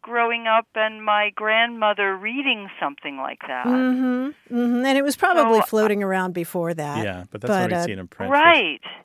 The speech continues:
Speaker 1: And of course, my mom was, you know, she was born in twenty-four. She, you know,
Speaker 2: Mm,
Speaker 1: wouldn't have
Speaker 2: mm-hmm.
Speaker 1: been talking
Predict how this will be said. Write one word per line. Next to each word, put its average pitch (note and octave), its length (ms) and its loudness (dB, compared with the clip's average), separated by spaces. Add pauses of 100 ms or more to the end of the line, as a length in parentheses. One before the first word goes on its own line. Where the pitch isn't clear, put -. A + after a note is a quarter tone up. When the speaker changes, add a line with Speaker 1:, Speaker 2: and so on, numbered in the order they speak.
(120)
Speaker 1:
And D4 160 4
of C#4+ 60 2
course, C#4+ 280 8
my B3+ 140 4
mom B3 280 4
was, G3+ 140 -8 (460)
you A3+ 120 -12
know, G3 180 0
she - 80 -8
was G3 120 -10 (100)
born B3 300 0
in F#3+ 120 -8
twenty-four. E3 800 0 (100)
She, E3+ 160 -8 (320)
you A#3 100 -4
know, C4 200 0
Speaker 2:
Mm, G3+ 260 -8 (240)
Speaker 1:
wouldn't A3+ 220 -2
have F3+ 80 -4
Speaker 2:
mm-hmm. D#3+ 160 -2
Speaker 1:
been D#3 140 -12 (300)
talking G3+ 420 0